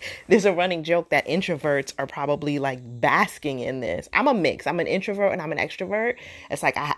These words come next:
I love my alone time, but at the same time, I like to socialize. But when I don't wanna socialize, I don't wanna socialize. So this is, this is not awful for me. I love a good week in the house.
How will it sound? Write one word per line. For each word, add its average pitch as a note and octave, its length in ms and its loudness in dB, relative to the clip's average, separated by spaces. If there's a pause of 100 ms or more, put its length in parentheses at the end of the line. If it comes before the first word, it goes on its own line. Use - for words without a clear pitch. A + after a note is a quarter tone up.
I F3 80 10
love D#3 320 4
my C#3+ 220 -4
alone C#3+ 340 -2
time, G3 400 -6
but F3 100 -2
at C#3 120 -4
the C#3 80 -8
same D3+ 260 -6
time, D3+ 380 -8 (420)
I D#3 140 2
like C#3 300 4
to G3+ 120 -4
socialize. A3+ 580 2
But E3 100 4
when C#3 120 2
I C3+ 80 -2
don't D3+ 180 2
wanna G3 160 2
socialize, G3 440 0
I C#3+ 60 -2
don't C#3 220 0
wanna G#3 160 0
socialize. G#3+ 640 0 (400)
So B3+ 240 2
this C4 300 2
is, F#4 380 0 (100)
this D#4+ 160 0
is E4 140 2
not A#3 380 0 (500)
awful F3 520 4
for C3 260 -6
me. B2+ 320 -4
I F3+ 120 0
love F3+ 240 2
a G#3 60 2
good F3 200 -2
week D#3 340 -6
in D3 100 -6
the D3+ 80 -6
house. F#3+ 520 2